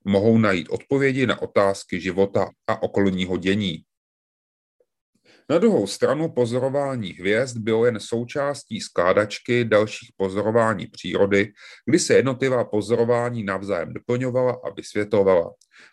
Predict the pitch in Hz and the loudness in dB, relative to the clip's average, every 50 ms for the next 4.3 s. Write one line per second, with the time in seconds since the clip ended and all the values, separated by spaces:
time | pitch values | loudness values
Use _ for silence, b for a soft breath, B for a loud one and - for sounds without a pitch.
0 | b - 196 208 202 202 151 131 135 127 127 139 139 139 139 143 127 - - - | b 0 0 2 2 0 2 2 2 4 4 2 0 0 -2 -6 -8 -12 -8 -2
1 | 143 139 139 131 - - 107 - - - 123 117 113 113 113 107 104 117 117 113 | 0 0 0 0 -2 -6 -12 -14 -8 -4 -2 0 0 0 0 -2 -4 -4 -4 -4
2 | 110 - - 95 80 - - 82 95 95 - 107 - - - 113 113 - 107 104 | -4 -6 -10 -12 -12 -12 -8 -2 -2 -2 -2 -2 -10 -4 -4 -4 -2 0 -4 -2
3 | - 85 80 80 - - 90 - - 98 90 90 90 - - - 90 85 - - | -2 -6 -10 -10 -10 -10 -10 -8 -4 0 2 2 0 0 -2 -6 -6 -4 -4 -2
4 | - 95 76 - - | 0 0 -2 -2 -4